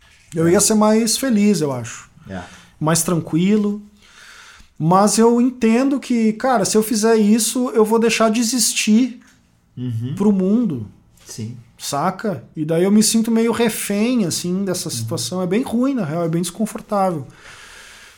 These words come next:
Speaker 1: E aí, sobre essa coisa de tá postando e produzindo, eu tenho produzido algumas coisas, assim, eu tenho testado alguns formatos que me deu vontade. Essa, essa,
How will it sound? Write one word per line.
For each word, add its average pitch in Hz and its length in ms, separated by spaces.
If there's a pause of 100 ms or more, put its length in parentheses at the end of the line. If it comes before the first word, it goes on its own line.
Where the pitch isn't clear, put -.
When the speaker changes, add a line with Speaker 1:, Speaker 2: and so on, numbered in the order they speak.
(160)
Speaker 1:
E 175 160
aí, 220 340
sobre 262 320
essa 262 140
coisa 240 240
de 208 100
tá 208 160
postando 208 720
e 208 40
produzindo, 208 560
eu 233 140
tenho 302 280
produzido 302 500
algumas 269 400
coisas, 202 600
assim, 190 320
eu 214 40
tenho 202 200
testado 208 800
alguns 175 260
formatos 180 560
que - 80
me 175 80
deu 170 100
vontade. 175 540
Essa, 202 360
essa, 185 300